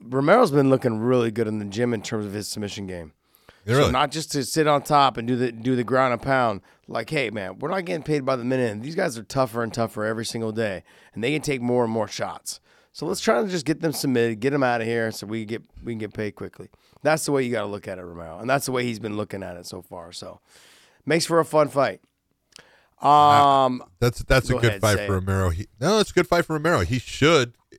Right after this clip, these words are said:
Speaker 2: you know, if he, he should go in there and he should impose his will. His wrestling is that good. He's that physically strong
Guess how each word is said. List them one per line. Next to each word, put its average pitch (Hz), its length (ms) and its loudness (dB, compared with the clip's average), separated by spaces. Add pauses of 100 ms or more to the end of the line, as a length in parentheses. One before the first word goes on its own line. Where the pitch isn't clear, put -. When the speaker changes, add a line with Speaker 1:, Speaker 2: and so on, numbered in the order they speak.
(140)
Speaker 2:
you 95 120 -10
know, 98 120 -6
if 110 120 -6
he, 131 320 -2 (560)
he 117 80 2
should 156 300 0
go 143 200 4
in 139 140 0
there 143 240 0 (520)
and 104 100 -4
he 104 60 -2
should 117 220 0
impose 107 380 4
his 92 120 -18
will. 101 220 2
His 92 260 -4
wrestling 113 420 0
is 87 120 -6
that 107 260 -2
good. 107 180 0
He's 95 240 -14
that 110 220 2 (160)
physically 98 440 -4
strong 87 500 -2